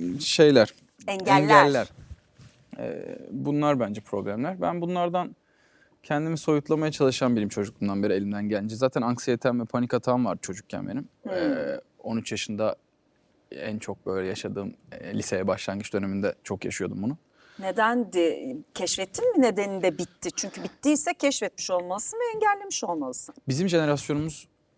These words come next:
Speaker 1: çok fazla bilgi kirliliği
Speaker 2: Doksan beş doğumlusun
Speaker 1: Evet,
Speaker 2: değil mi?
Speaker 1: doksan beşliyim.
Speaker 2: Yanlış bilmiyorum.
Speaker 1: Bilgi kirliliğine maruz kaldık. Bizden sonraki daha da fenasına uğradı ama bu sosyal medya falan gibi şeyler bizim büyürken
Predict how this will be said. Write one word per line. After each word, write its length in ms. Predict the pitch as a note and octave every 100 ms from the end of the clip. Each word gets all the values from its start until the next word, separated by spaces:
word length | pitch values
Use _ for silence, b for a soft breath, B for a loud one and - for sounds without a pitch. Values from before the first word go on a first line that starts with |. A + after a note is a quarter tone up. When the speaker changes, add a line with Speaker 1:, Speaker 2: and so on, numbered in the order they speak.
| _ _ _ _
Speaker 1:
çok 200 | - D#3+
fazla 260 | - C#3 C3+
bilgi 180 | B2 B2
kirliliği 20 | A3
Speaker 2:
Doksan 340 | - C#4+ D4+
beş 240 | C4+ C4 -
doğumlusun 340 | D#3 D4 C#4+
Speaker 1:
Evet, 160 | B2+ G#2+
Speaker 2:
değil 100 | A#2+
mi? 60 |
Speaker 1:
doksan 220 | B3+ C3 B2+
beşliyim. 0 |
Speaker 2:
Yanlış 220 | A#2 -
bilmiyorum. 220 | G2 A#2
Speaker 1:
Bilgi 140 | B2+
kirliliğine 440 | C#3 C#3 C3 C3 C3+
maruz 280 | B2 F#2+ -
kaldık. 280 | F#2+ - _
Bizden 260 | C3+ C3+ C#3+
sonraki 360 | D3 D3 D3 C#3
daha 200 | C#3 C3
da 180 | A2 - -
fenasına 580 | - G#2+ G2+ G2 - G2
uğradı 280 | G2+ G#2 E3
ama 120 | D#3+
bu 60 | C3
sosyal 400 | - A#2 - B2
medya 340 | A#2+ A2 A2
falan 300 | A2 G#2 G#2+
gibi 100 | A2 G#2+
şeyler 360 | A2+ A#2 C3+
bizim 240 | A2+ A#2+ A#2
büyürken 440 | A#2+ C3+ -